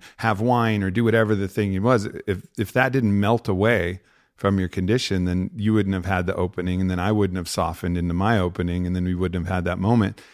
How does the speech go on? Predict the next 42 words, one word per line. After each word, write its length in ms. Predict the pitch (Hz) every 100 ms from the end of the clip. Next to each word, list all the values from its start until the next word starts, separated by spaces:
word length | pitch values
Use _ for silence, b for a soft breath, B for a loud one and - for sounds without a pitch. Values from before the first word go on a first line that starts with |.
| B
And 80 | 123
it 60 | 147
wasn't 260 | 208 208
even 200 | 131 101
that 180 | 92 85
long. 340 | 85 123 147 87
It 80 |
was 160 | 78 78
just 460 | - 98 - - - b b b b b b _ _ - _ _ -
twenty, 360 | - 110 104 101
thirty 320 | - 95 98
minutes. 500 | 90 110 156 - -
You 60 | 92
know, 140 | 101
I 140 | 104
had 140 | 92 90
to 60 | 87
go 180 | 92 90
somewhere. 420 | - 92 90 98
I 40 |
forget 260 | 95 95 90
where 100 | 87
I 40 |
was 120 | 87
going, 320 | 101 90 104 107
but 120 | 90
I 40 |
had 80 | 95
to 60 | 87
go 140 | 87
somewhere 380 | 90 95 90 98
and, 160 | 90 95 b b b
and 160 | 95 104
leave. 240 | 123 101
But 140 | 98
that 200 | - 120
was, 160 | 120 110
like, 180 | 110 98
the 100 | 101
first 560 | - 107 104 - -
kind 260 | - 104 101
of 400 | 95 95 -